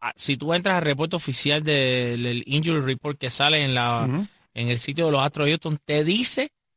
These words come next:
Speaker 1: mid-August, o sea, mitad de agosto.
Speaker 2: Ah.
Speaker 1: Esperemos que sea así. Yo no, yo, o que sea
Speaker 2: Ajá.
Speaker 1: antes.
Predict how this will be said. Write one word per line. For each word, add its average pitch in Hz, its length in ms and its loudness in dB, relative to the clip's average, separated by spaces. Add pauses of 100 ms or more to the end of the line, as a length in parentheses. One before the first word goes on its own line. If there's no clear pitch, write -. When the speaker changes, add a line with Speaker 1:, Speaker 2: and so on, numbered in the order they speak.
(640)
Speaker 1:
mid-August, 143 1160 -2
o 110 60 -14
sea, 117 200 0
mitad 127 400 2
de 165 60 4
agosto. 131 480 -2 (140)
Speaker 2:
Ah. 233 420 0
Speaker 1:
Esperemos 139 640 0
que 139 60 -2
sea 131 140 -2
así. 117 300 -6
Yo 131 140 0
no, 170 100 0
yo, 147 200 0
o 147 160 4
que 135 120 -2
sea 143 200 2
Speaker 2:
Ajá. 160 80 2
Speaker 1:
antes. 143 260 -4